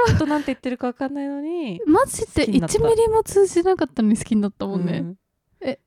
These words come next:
Speaker 2: ぱオーラかな、ビームの可愛い。
Speaker 1: なんだろうね。なんか、やさし-、優しい可愛い感じみたいな。
Speaker 2: う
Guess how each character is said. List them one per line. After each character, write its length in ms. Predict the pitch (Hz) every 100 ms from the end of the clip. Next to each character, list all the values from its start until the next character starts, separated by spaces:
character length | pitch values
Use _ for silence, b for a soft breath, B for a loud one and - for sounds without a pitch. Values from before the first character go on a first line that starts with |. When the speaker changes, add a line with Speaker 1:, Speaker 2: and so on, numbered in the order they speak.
| - 220
Speaker 2:
ぱ 60 |
オ 240 | 233 339 349
ー 20 |
ラ 120 | 180
か 120 | -
な、 120 | 143
ビ 200 | 175 180
ー 20 | 165
ム 100 | 151
の 80 |
可 180 | - 160
愛 280 | 165 160 143
い。 60 | - _ _ _ _ -
Speaker 1:
な 220 | 294 381
ん 180 | 370 247
だ 100 | 220
ろ 140 | 196
う 40 | 190
ね。 180 | 214 226
な 140 | 269
ん 20 |
か、 80 | 247
や 160 | 226 262
さ 180 | 359 349
し-、 120 | -
優 140 | 311 311
し 260 | 381 - 370
い 40 | 359
可 240 | 339 330
愛 320 | 330 339 330
い 60 | 247
感 240 | 220 208
じ 140 | 190 196
み 100 | 196
た 120 | -
い 40 | 196
な。 260 | 196
Speaker 2:
う 20 | 185